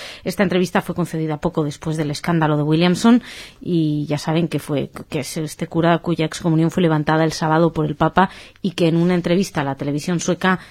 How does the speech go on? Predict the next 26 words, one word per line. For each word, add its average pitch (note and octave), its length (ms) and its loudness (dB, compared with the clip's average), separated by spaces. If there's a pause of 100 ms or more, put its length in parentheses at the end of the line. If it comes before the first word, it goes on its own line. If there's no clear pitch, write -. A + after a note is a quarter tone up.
(240)
divulgada E3+ 680 4
dos E3+ 280 2
días E3 280 0
antes F#3 220 2
de D3+ 120 0
que D3 140 -8
se D#3+ 140 -4
le D3+ 100 0
levantara D3+ 360 0
la D3+ 100 -2
excomu-, G3+ 500 0
la E3 120 0
excomunión, E3+ 580 0 (360)
había D#3 240 0
declarado D3+ 540 2
que D3 120 -2
no D3+ 80 4
existieron F3 480 0
las D3 120 -2
cámaras G3 680 4
y D#3 120 -4
que - 140 -6
solo D#3+ 180 -2
murieron D#3+ 560 2
doscientos D#3+ 540 -2
mil, E3+ 300 0